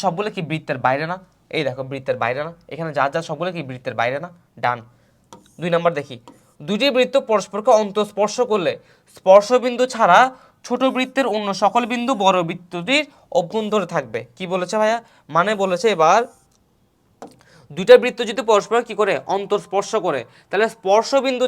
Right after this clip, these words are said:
ছাড়া ছোট বৃত্তের অন্যান্য সকল বিন্দু বড় বৃত্তটির কোথায় থাকবে?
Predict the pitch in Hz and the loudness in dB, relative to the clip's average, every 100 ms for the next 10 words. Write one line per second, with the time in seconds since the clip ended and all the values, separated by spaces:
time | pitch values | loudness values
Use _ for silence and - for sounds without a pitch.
0 | 226 190 165 208 277 - - _ - 233 | 2 4 6 6 4 -6 -20 _ -6 0
1 | 254 220 240 - - 247 269 262 - _ | 0 0 -6 -8 2 8 8 6 -4 _
2 | _ 185 208 196 196 196 196 202 254 254 | _ -6 -4 0 2 0 2 4 4 2
3 | 247 202 131 - _ _ _ _ - 160 | 0 -4 -6 -10 _ _ _ _ -2 2
4 | 175 175 175 175 233 247 220 240 240 190 | 2 0 -6 -8 -8 -8 -6 -4 -4 -4